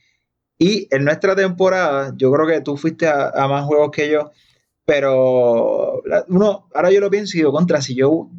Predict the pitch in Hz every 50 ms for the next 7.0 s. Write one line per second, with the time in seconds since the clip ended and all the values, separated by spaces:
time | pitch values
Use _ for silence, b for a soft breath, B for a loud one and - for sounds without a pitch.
0 | - - 160 160 170 170 175 165 165 156 143 165 147 151 156 160 165 160 156 156
1 | 151 143 151 156 156 156 147 143 143 143 135 120 - 143 143 135 135 143 143 143
2 | 139 151 143 156 165 160 151 147 139 131 - - 143 147 156 160 160 175 180 -
3 | 160 160 160 160 160 147 156 156 156 156 165 160 147 131 156 160 165 160 139 117
4 | 120 113 113 120 135 165 175 165 175 180 170 156 135 120 151 185 202 196 175 147
5 | 131 127 - 143 147 143 135 139 131 135 127 131 123 117 117 123 123 117 110 -
6 | b b b b b b b b b b b _ _ - 151 156 160 156 156 156